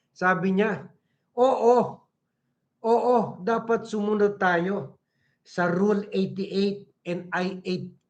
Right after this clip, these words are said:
I C C Rule eighty-eight and eighty-nine ng I C C. Pero kung mem-, member pa tayo ng I C C,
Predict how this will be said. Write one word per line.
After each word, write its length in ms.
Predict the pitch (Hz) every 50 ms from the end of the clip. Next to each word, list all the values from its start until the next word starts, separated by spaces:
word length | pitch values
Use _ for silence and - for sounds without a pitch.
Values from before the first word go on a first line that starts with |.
| _ _ -
I 160 | - 185 208 202
C 160 | - 202 202
C 240 | - - 180 190 180
Rule 400 | 160 170 185 196 196 190 190 190 -
eighty-eight 640 | 185 175 - 180 190 175 143 175 185 190 190 190 - - _ _ _ _ _ _ _ - 180
and 160 | 180 190 185
eighty-nine 720 | 185 202 190 139 135 202 175 160 160 170 185 185 180 170
ng 120 | 165 151 151
I 160 | 147 160 165 147
C 160 | 135 147 143
C. 120 | 135 135 - 208 196 139 139 - - _ _ _ _ _ _ _ _ _ _ _ -
Pero 320 | 285 277 233 208 208 -
kung 220 | - 240 254 247
mem-, 420 | 254 277 269 262 233 202 185 175 190
member 480 | 208 233 262 269 240 196 226 226 226
pa 160 | 226 - 202 202
tayo 320 | 202 190 185 180 180 175
ng 140 | 175 175 170
I 160 | 165 170 170
C 240 | 160 135 143 147 143
C, 100 | 139 135